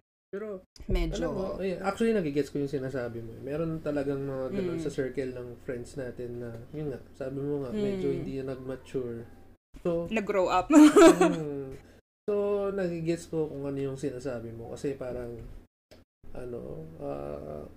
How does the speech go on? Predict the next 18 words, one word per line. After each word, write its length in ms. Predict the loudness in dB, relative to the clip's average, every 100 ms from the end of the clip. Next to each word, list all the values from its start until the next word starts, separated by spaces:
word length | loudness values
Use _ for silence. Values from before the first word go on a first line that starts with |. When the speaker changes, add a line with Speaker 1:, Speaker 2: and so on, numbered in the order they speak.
| -20 -6 2
Speaker 1:
toxic 480 | 2 2 0 0
din 160 | 0 0
naman 240 | 0 -2
kasi 160 | -2 -4
talaga 400 | -2 -6 -8 -12 -12
kapag 400 | -10 -4 -4 -4
ka 240 | -6 -4
yung 320 | -6 -6 -10 -14 -20 -20 -20 _ _
kinik 240 | -2 0
mo 160 | 2 2
pa 80 | 2
rin 160 | 2
Speaker 2:
Mm. 40 | 2
Speaker 1:
sila 100 | 2 2
dun 160 | 0
sa 80 | -6
circle 480 | -2 2 2 0 -6
mo. 320 | -10 -12 -14